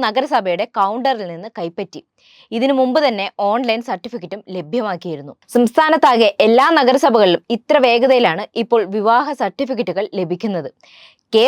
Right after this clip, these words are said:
സ്മാർട്ട് നമ്മുടെ നഗരസഭകളിലെ ഡബിൾ സ്മാർട്ട് ആക്കുകയാണ്. കഴിഞ്ഞ രാത്രി മന്ത്രി എം ബി രാജേഷ് ഇട്ട Facebook പോസ്റ്റാണ് ഇത്. വിവാഹം കഴിഞ്ഞ് മണ്ഡപത്തിൽ നിന്ന് ഇറങ്ങുമ്പോഴേക്കുമാണ്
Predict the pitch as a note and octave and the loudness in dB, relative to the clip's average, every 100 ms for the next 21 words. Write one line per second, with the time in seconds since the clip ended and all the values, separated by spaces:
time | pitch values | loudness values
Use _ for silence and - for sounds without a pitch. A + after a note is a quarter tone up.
0 | F#4+ D4 A#3 B3 A#3 G#3 G#3+ A3 G3+ F#3+ | 2 0 0 2 0 0 0 0 0 0
1 | A#3+ C#4 G#3 F#3 F3+ G3 - F#3 G3+ F#3+ | -2 0 0 0 -2 -2 -6 0 0 2
2 | C#4 B3+ G#3 G3 F#3+ E3+ F#3 E3+ C#3+ - | -2 -2 -4 0 -2 -2 -6 -6 -8 0
3 | C#4+ C#4+ E4+ E4 A#3 G#3+ A3 - G#3+ G3+ | 2 2 2 2 2 2 -4 -6 -4 -4
4 | G#3+ A3+ G3+ G#3 A3+ C4 F#3+ E3+ F#3+ F#3 | -2 -2 -2 -4 -2 0 0 -2 -10 -10
5 | F#3+ F3+ G3+ G#3+ A3+ A#3+ - E3 F3 F3+ | -12 -8 -6 -6 -8 -12 -8 -8 -6 -10
6 | D#3 G#3+ F3 D#3 - _ _ _ _ F3+ | -10 -12 -12 -12 -14 _ _ _ _ -8
7 | G3 A#3 C4 D#4 B3+ G#3 G#3+ A3 G3 G#3 | 0 2 2 0 0 0 0 -4 -4 -2
8 | B3 C#4 C#4+ A#3+ A3+ - G#3+ G#3+ B3 D4 | -2 -2 -2 -6 -6 -8 -6 -6 -4 -2
9 | E4 E4 C#4 C#4+ F#3 | 0 0 0 -2 -4